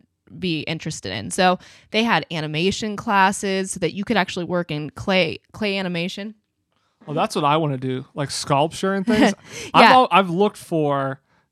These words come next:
Speaker 2: uh, classes in, in sculpting. That's always something that I find very interesting.
Speaker 1: <laughs>
Speaker 2: When we watch the, uh, Imagineering, I think it was the Imagineering story, one of the other documentaries on Disney Plus, and they showed kind of the behind the scenes of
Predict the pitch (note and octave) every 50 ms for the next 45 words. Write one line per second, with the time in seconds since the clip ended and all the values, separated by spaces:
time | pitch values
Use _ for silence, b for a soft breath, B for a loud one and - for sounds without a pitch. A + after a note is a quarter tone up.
0 | _ _ _ _ _ _ _ _ _ _ _ _ E3 D3 C3 C3 C3 - - D3+
1 | C#3 - E3 E3 D#3+ D#3+ D3 - E3 D3+ C3 D3+ D3+ C#3+ C#3+ C#3 - D#3 C#3+ C3+
2 | - - - D3+ C#3+ C#3 C#3 - C3+ C3 C3+ D3 D3+ - F#3+ F#3+ F#3+ F3+ - -
3 | F#3+ F3 - F#3 E3+ D#3 D#3 D3+ D3+ D3 - D#3 D3 C#3 B2+ C#3+ C#3+ C#3+ C#3 -
4 | D3 C#3 D#3+ D3+ - D3+ - D#3 D#3 D#3 D3+ D4+ C4+ - - - - - - -
5 | _ - E3+ D#3+ E3 D#3+ E3 F3+ F#3 - - - F3 - _ _ D3 C#3 D#3+ D3
6 | D3+ D3+ D3 D3 C#3+ C#3+ C#3 C3+ C3 _ _ _ _ _ _ _ _ _ _ _
7 | _ _ - D#3 D3 C#3 C3+ D#3 D#3+ E3+ F3 D3+ D3 D3+ F#3 A3 G#3+ - D#3+ D#3
8 | A#3+ F4 G4 D#4 F#3+ F3+ E3 E3 D#3+ D3+ C#3 D3 D3+ D3+ D3+ D3 - - C#3+ C3+
9 | C3+ C3+ C#3+ D3+ D3 C#3+ D3 C#3+ C#3+ C#3 B2+ C3+ C3+ C3+ - D3 C#3+ C#3 C#3 C3+
10 | B2+ C3+ C3 B2+ C3+ C3+ C3 C#3 C3 B2+ - C#3 C3+ B2+ B2 A#2+ - - b b
11 | b b b b b b - C#3+ C#3+ C#3 C#3+ C#3+ C#3 - - D3+ D3 C#3 - D#3
12 | D3 D3 C#3 C#3 C3+ B2 C3+ D3 D3 C#3 C3+ C3 - D3+ C#3+ C#3+ C#3+ C#3 C3 C3
13 | B2+ -